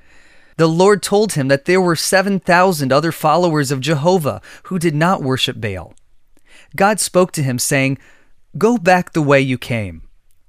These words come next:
Verses thirteen through fifteen. Though Elijah ran away,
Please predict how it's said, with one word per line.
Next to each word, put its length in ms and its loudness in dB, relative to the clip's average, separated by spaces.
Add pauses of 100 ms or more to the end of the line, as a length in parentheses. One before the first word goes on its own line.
(140)
Verses 440 -6
thirteen 540 -4
through 180 -12
fifteen. 560 -14 (1080)
Though 200 0
Elijah 560 4
ran 260 4
away, 480 0